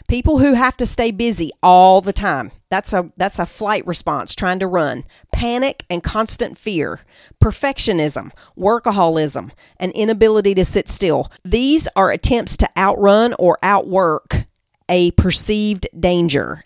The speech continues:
And sometimes when you sit down to pray, you are flooded by uncomfortable feelings. That's called flooding. And then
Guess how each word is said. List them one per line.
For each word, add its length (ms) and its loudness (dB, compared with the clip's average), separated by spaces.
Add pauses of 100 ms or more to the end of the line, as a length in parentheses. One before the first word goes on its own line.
(120)
And 160 -2
sometimes 880 -4 (360)
when 220 -4
you 120 -4
sit 300 -2
down 260 -2
to 100 -6
pray, 720 -4 (180)
you 200 -10
are 160 -4
flooded 880 -2 (100)
by 640 -2 (220)
uncomfortable 720 0
feelings. 1040 -4
That's 200 -2
called 280 0
flooding. 640 -2 (240)
And 160 -4
then 280 0